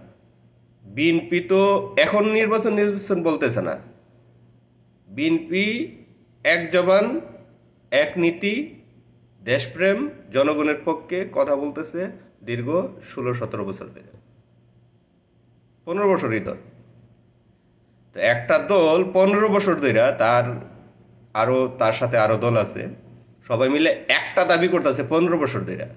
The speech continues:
এখন এই পনেরো বছরের দাবির থেকে যদি কেউ সইরা দাঁড়া যে, "না, আমি এই দাবিতে নাই, আমি এখন আবার অন্য দাবি", তো কোন ব্যক্তির এক জবানের? যে প্রথম পনেরো বছর ধরে একই দাবিতে এখনও বহাল আছে,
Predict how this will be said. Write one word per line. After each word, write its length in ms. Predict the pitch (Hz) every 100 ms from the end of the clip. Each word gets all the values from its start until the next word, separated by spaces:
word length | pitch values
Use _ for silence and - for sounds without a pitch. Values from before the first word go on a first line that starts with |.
| - - -
এখন 260 | 113 135 - -
এই 280 | 185 202 -
পনেরো 300 | 202 202 208
বছরের 440 | 196 185 185 143
দাবির 360 | 151 160 185 185 -
থেকে 240 | 160 165
যদি 240 | 151 165 185
কেউ 240 | 175 160
সইরা 460 | 131 - 151 156 165
দাঁড়া 420 | 143 95 117 330 - - _ _ _
যে, 180 | 107 139
"না, 140 | 147
আমি 160 | 139 135
এই 60 | 131
দাবিতে 360 | 139 151 165
নাই, 280 | 131 110 123
আমি 200 | 117 117
এখন 240 | 120 127
আবার 180 | 120 117
অন্য 240 | 139 160 170
দাবি", 320 | 143 98 - - - - -
তো 160 | 117 - -
কোন 240 | 214 226
ব্যক্তির 380 | 190 - 208 170
এক 260 | 175 160 147
জবানের? 400 | 135 113 85 78 - - - _ _ _ _ _ _ _ _ 98
যে 220 | 117 156
প্রথম 460 | 156 170 190 196 185
পনেরো 260 | 165 170
বছর 220 | 175 175
ধরে 240 | 160 175 175
একই 180 | 175 160
দাবিতে 360 | 170 180 185
এখনও 360 | 160 143 190 233
বহাল 340 | 151 139 117
আছে, 320 | 104 - 180